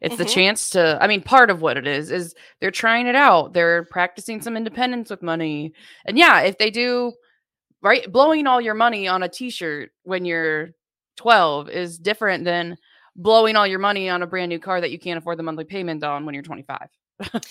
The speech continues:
Speaker 2: Right. That
Speaker 1: Right? And
Speaker 2: safe
Speaker 1: so it's the
Speaker 2: environment
Speaker 1: practice.
Speaker 2: piece, yeah, that we've
Speaker 1: Yes.
Speaker 2: talked about.
Speaker 1: Mm-hmm.
Speaker 2: Right.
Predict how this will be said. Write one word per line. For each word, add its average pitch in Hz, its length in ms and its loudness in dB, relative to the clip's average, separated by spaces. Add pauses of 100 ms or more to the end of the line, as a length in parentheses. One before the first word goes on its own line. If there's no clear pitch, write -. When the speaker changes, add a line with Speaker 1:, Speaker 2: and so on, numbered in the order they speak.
(280)
Speaker 2:
Right. 175 320 -2 (100)
That 196 60 2
Speaker 1:
Right? 196 240 2 (120)
And 262 120 2
Speaker 2:
safe - 0 -
Speaker 1:
so 269 100 0
it's - 20 4
the 269 80 2
Speaker 2:
environment 247 520 2
Speaker 1:
practice. 220 160 -8
Speaker 2:
piece, - 640 -6
yeah, 190 240 2
that 277 200 2
we've 226 100 0
Speaker 1:
Yes. 160 120 -8
Speaker 2:
talked 170 320 -2
about. 165 420 -4 (400)
Speaker 1:
Mm-hmm. 214 460 -8
Speaker 2:
Right. 180 500 -4